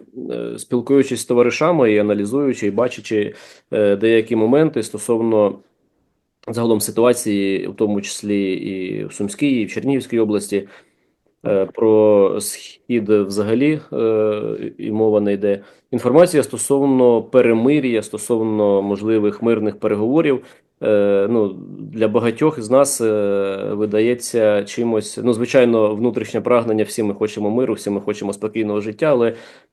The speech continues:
е, реальність, е, підказує, що ворог, е,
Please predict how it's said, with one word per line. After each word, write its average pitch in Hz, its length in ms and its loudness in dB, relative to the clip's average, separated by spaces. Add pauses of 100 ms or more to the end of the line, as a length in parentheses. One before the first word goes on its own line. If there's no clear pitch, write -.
(340)
е, 104 560 2 (1300)
реальність, 135 640 4
е, 110 720 4
підказує, 123 540 2
що 110 300 -2 (420)
ворог, 120 440 2
е, 104 680 0